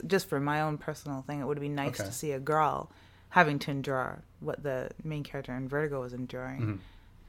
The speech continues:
Speaker 2: Mm-hmm.
Speaker 1: um, having had problems with Vertigo. But now I think that he would have gotten along a lot better dating Carol <laughs> from Repulsion,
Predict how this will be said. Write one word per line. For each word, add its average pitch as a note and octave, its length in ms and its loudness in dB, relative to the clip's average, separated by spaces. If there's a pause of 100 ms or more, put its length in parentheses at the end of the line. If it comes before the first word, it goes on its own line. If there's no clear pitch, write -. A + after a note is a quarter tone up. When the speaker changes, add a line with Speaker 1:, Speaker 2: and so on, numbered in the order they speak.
(120)
Speaker 2:
Mm-hmm. D3 40 -2
Speaker 1:
um, B2 320 -6
having D#3+ 240 4
had C#3 360 2 (140)
problems C#3+ 260 -2
with B2+ 120 -14
Vertigo. F3+ 460 4 (360)
But F#3 80 8
now F#3 400 12
I E3 100 6
think D#3+ 280 0
that C3+ 200 4
he F#3 140 -2
would E3 180 6
have D3+ 160 -2
gotten D#3+ 240 6
along C3+ 300 0
a B2+ 60 -2
lot D3+ 380 2
better C3 380 4 (520)
dating C3+ 580 0 (580)
Carol C#3 560 2
<laughs> - 60 -14
from G3+ 300 6
Repulsion, F3 920 6